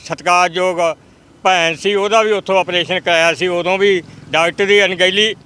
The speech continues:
ਸਾਹਮਣੇ ਆਈ ਸੀ। ਤੇ ਜਦੋਂ ਅੱਜ ਅਸੀਂ ਇੱਥੇ ਆਏ ਹਾਂ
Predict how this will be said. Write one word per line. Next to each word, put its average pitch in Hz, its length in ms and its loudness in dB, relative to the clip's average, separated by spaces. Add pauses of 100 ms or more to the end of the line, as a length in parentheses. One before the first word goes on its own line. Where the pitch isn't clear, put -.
(160)
ਸਾਹਮਣੇ 233 420 2
ਆਈ 190 180 2
ਸੀ। 147 240 -8 (460)
ਤੇ 202 100 2
ਜਦੋਂ 208 560 0 (380)
ਅੱਜ 202 180 0
ਅਸੀਂ 208 200 2
ਇੱਥੇ 208 280 2
ਆਏ 185 260 2
ਹਾਂ 208 220 0